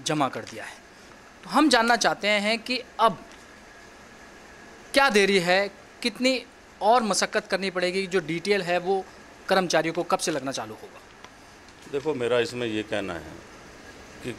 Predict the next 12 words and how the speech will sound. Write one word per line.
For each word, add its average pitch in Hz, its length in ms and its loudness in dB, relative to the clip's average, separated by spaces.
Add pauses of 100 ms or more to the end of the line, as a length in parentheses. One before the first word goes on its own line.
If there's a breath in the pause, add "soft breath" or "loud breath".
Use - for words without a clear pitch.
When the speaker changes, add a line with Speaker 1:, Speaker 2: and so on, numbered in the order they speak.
Speaker 2:
कल 123 240 4
भी 117 140 -2
हमारी 101 340 0
एक 98 100 -6
मीटिंग 98 280 -4
बुलाई 85 260 -2
गई 80 180 -8
थी - 240 -16 (1300)
और 113 460 6
मीटिंग 117 380 0
में 104 220 0
हमारे 98 600 0